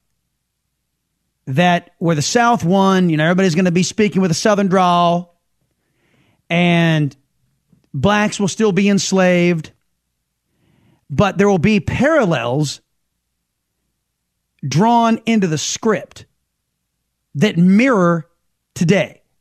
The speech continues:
the fantasy of liberal racism today, liberals' fantasy of institutionalized racism today. The only institutionalized racism, folks, that's left is, is affirmative action.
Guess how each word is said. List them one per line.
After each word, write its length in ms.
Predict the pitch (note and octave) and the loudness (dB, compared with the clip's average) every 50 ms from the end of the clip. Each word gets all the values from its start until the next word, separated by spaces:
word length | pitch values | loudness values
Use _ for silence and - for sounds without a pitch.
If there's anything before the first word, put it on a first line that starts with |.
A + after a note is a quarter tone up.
| _ | _
the 120 | - F3+ F3 | -2 -2 -2
fantasy 960 | - - - - C4+ C4 C4+ C4 - B3 F#3+ - - A#3 G#3+ G3 - - _ - | -4 -4 -6 -4 -2 0 0 -2 -2 -2 -2 0 0 0 0 0 0 -4 _ -2
of 200 | F3 F3+ D3+ D3+ | -2 -2 0 0
liberal 420 | E3 G3+ A3+ G#3+ F3 G#3 G#3 G3 | 0 0 0 0 0 0 0 2
racism 600 | F3+ F3 G3 G3+ G3+ - G3+ F#3 D3 D#3 D3+ C#3+ C3+ | 2 2 2 0 0 0 0 0 0 2 0 0 0
today, 440 | - E3+ D3+ F3 D#3 G#2+ - - _ _ _ _ - | -2 -2 0 0 -2 -2 -6 -14 _ _ _ _ -8
liberals' 560 | - F3+ G#3 B3+ A#3+ F#3 A3 G#3 F#3+ E3+ - - _ _ _ _ _ | -4 0 0 0 0 0 0 0 0 -2 -4 -8 _ _ _ _ _
fantasy 800 | - - - - C4 C4 B3+ A#3 - G#3 - - F#3+ F#3 D#3+ - - - | -20 -14 -6 -2 -2 0 0 0 0 0 0 0 2 0 0 0 -2 -4
of 320 | D#3+ D#3+ D3+ C#3+ B2 - | -2 -2 -2 -2 -4 -4
institutionalized 760 | - G3 F#3 - - - G3+ F#3 C3 E3 F3+ E3+ D#3 D3+ B2 | -2 -2 -2 -2 0 -2 0 0 0 0 0 0 0 0 0
racism 440 | D3+ D3+ D3 - E3+ D3 B2+ C3 B2 | 0 -2 -2 0 -2 -2 -2 -2 -2
today. 280 | D#3 - - - - _ _ _ _ _ _ _ _ _ _ _ - - - - - - | -2 -4 -6 -8 -16 _ _ _ _ _ _ _ _ _ _ _ -20 -20 -20 -20 -10 -4
The 160 | D3+ G3+ A#3 B3+ | 0 0 2 2
only 240 | C#4 C#4+ C#4 C4+ | 2 2 2 2
institutionalized 680 | C4 B3+ - - - B3+ B3 E3+ A3 A#3 A3+ A3 G3+ D#3 | 0 0 -2 0 0 0 2 2 0 0 0 2 0 2
racism, 380 | G3 G#3 F#3+ D#3 F#3 D#3 D#3+ - | 2 2 2 2 2 0 0 0
folks, 220 | G3 F3 D#3+ C#3+ | 0 0 0 0
that's 120 | D#3 A2 | -2 -2
left 380 | C#3+ D3+ E3+ E3+ C3+ A#2 - - | -2 0 0 0 -2 -2 -6 -8
is, 480 | - D3+ D3+ C#3+ B2 B2 A#2 - - - _ _ _ _ _ _ _ _ _ _ _ _ _ _ _ _ - | -6 -4 -2 -2 -2 -4 -6 -10 -14 -20 _ _ _ _ _ _ _ _ _ _ _ _ _ _ _ _ -4
is 340 | F3 E3+ E3 D#3+ D3 B2 - | -2 0 0 0 0 -2 -4
affirmative 380 | D#3+ - - G3 F3+ E3 D3+ D3 | -4 -2 0 2 2 2 0 0
action. 380 | D3 B2+ B2 - - - - | -2 -4 -4 -8 -12 -14 -18